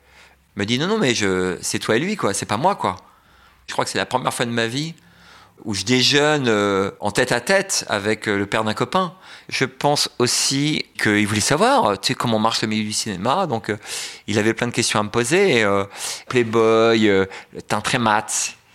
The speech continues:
un beau brun, quoi, un peu aventurier, Bob Moran. Très sympa, très, très sympa. Mais de toute façon, la famille était très sympa, même la mère, hein.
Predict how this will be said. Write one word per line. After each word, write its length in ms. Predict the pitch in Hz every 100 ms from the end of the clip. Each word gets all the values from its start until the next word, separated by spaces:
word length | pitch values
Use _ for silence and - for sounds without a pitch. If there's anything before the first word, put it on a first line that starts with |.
| - - - 87
un 100 | 95
beau 180 | 107
brun, 360 | 131 113 120 123
quoi, 300 | 123 71 73
un 100 | 92
peu 100 | 95
aventurier, 500 | 95 101 - 117 117
Bob 200 | 117 123
Moran. 480 | 127 120 110 113 117 - - -
Très 200 | - 208
sympa, 480 | 180 135 104 - -
très, 180 | -
très 160 | 139 127
sympa. 320 | - - - - _ - - - -
Mais 60 |
de 20 |
toute 60 | 110
façon, 100 | 185
la 80 | 131
famille 260 | 120 120
était 140 | 151 104
très 140 | -
sympa, 320 | 104 104 139
même 200 | 143 117
la 80 | 113
mère, 260 | 135 160 120
hein. 140 | 117